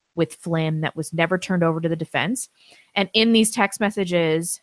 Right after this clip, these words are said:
between Lisa Page and Peter Strzok, they discussed the interview that was conducted with Flynn at the White House and allude to the <laughs> alteration of this document, um,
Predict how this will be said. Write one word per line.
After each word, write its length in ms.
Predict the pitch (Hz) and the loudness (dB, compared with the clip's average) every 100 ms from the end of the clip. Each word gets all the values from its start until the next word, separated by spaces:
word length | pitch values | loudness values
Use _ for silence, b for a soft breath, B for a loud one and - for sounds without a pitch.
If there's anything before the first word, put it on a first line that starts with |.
| _ | _
between 580 | 170 - 185 165 165 160 - | -6 -4 -4 -2 -2 -4 -4
Lisa 280 | 175 165 165 | -6 -4 -6
Page 440 | 175 160 156 156 151 | -2 -2 -2 -4 -6
and 260 | 151 147 | -6 -6
Peter 180 | - 147 | -8 -10
Strzok, 400 | - 285 262 233 - b b b b b 160 - | -2 4 4 2 -4 b b b b b -16 2
they 220 | 208 247 | 4 6
discussed 420 | 269 - 220 - | 4 6 4 4
the 120 | 220 | -2
interview 300 | 190 185 185 | 0 2 2
that 80 | 180 | 2
was 120 | 165 | 0
conducted 520 | - 180 165 - 151 | -2 0 0 -2 -4
with 200 | 170 226 - | 0 0 -2
Flynn 420 | 202 180 170 165 - | -4 -2 -2 -4 -2
at 180 | 165 185 | -2 0
the 80 | 196 | 0
White 220 | 170 175 | 2 2
House 400 | 170 139 160 - - | 0 0 -2 -8 -4
and 240 | 175 180 | 0 2
allude 640 | 185 180 160 156 156 170 - | 2 2 2 2 2 -2 -6
to 380 | - 160 156 | -4 0 0
the 160 | 151 160 | 0 -2
<laughs> 40 | |
alteration 640 | 139 151 - 170 190 - 180 | 0 -2 -2 0 0 -4 -8
of 180 | - - | -12 -14
this 120 | 151 | -6
document, 680 | 202 180 190 196 190 185 - b b b b b - | 2 2 2 -2 -2 -2 -6 b b b b b 2
um, 560 | 180 170 170 165 160 | 6 6 4 0 -4